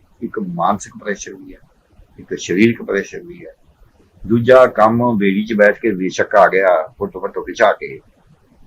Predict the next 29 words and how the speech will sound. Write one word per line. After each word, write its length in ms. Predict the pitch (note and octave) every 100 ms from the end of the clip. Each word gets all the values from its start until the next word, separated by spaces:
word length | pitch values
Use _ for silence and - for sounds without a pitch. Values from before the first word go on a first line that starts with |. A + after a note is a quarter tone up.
| -
ਤੇ 80 | G#2
ਬੇਸ਼ੱਕ 400 | G#2 - A2+ A2+
ਆਪਦਾ 180 | G2+
ਚੌਪਰ 420 | G#2+ G2+ F2+ G#2+ G2
ਕਹਿਤਾ 280 | G#2 B2
ਵੀ 160 | A#2 G2
ਲੈ 160 | F2 E2+
ਲਓ, 220 | C#2+ C#2+ _ _ _
ਪਰ 160 | C3+ C#3+
ਹੜ੍ਹਾਂ 500 | G2 F2+ B2+ D#3+ E3
ਦੀ 240 | C3+ C3+
ਰਾਹਤ 320 | A#2+ G#2 A#2 -
ਦੇ 100 | G#2
ਵਿੱਚ 320 | F#2+ F2+ - F2 F#2+ G2+
ਮੁੱਖ 220 | G#2 G#2+ -
ਮੰਤਰੀ 420 | G2 F#2 F2+ F#2
ਦਾ 120 | F2 F#2
ਕਿਤੇ 360 | - E2+ F#2
ਉਹ 320 | F2 G#2 E2+ D#2+
ਆਇਆ 240 | F#2+ G2+
ਨਹੀਂ, 220 | F2 F2+
ਜਿਹਦੇ 340 | F#2+ F#2 F#2+ C3
ਨਾਲ 360 | E3+ - F2 F2 _
ਉਸ 160 | F2 -
ਦਾ 80 | F#2
ਲੱਗੇ 320 | G#2+ - F2+
ਵੀ 120 | G#2+
ਮੁੱਖ 300 | G#2 A2+ -
ਮੰਤਰੀ 380 | B2 G#2 -